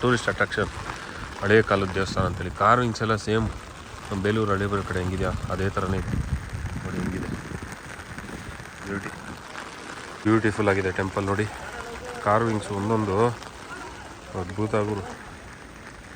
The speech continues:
ಬ್ಯೂಟಿ. ಇದನ್ನು ಸ್ವಲ್ಪ ಡಿಸ್ಟ್ರಾಯ್ ಮಾಡಿರೋ ಥರ ಇದೆ, ನಂದಿ ಮುಖ ಎಲ್ಲ ಸ್ವಲ್ಪ ಇದಾಗಿದೆ, but ಶಿವಂದು ಲಿಂಗ ಇಲ್ಲ, ನೀರು ಒಳಗಡೆ ಮುಳುಗಿರ್ತಕ್ಕಂಥದ್ದು ಲಿಂಗ. Oh my god. ನೋಡಿ ಇಲ್ಲಿ ಕಲ್ಯಾಣಿ ಇದೆ, ಕಲ್ಯಾಣಿಲಿ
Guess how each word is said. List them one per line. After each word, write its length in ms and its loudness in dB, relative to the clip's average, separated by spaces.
ಬ್ಯೂಟಿ. 380 2
ಇದನ್ನು 220 10
ಸ್ವಲ್ಪ 220 4
ಡಿಸ್ಟ್ರಾಯ್ 360 8
ಮಾಡಿರೋ 300 6
ಥರ 100 0
ಇದೆ, 240 0
ನಂದಿ 260 0
ಮುಖ 220 0
ಎಲ್ಲ 160 6
ಸ್ವಲ್ಪ 280 4
ಇದಾಗಿದೆ, 400 -2
but 180 -2
ಶಿವಂದು 320 8
ಲಿಂಗ 240 6
ಇಲ್ಲ, 200 10
ನೀರು 320 10
ಒಳಗಡೆ 280 12
ಮುಳುಗಿರ್ತಕ್ಕಂಥದ್ದು 1120 4
ಲಿಂಗ. 180 2
Oh 920 -6
my 160 0
god. 100 2
ನೋಡಿ 240 10
ಇಲ್ಲಿ 380 8
ಕಲ್ಯಾಣಿ 520 12
ಇದೆ, 340 12
ಕಲ್ಯಾಣಿಲಿ 920 10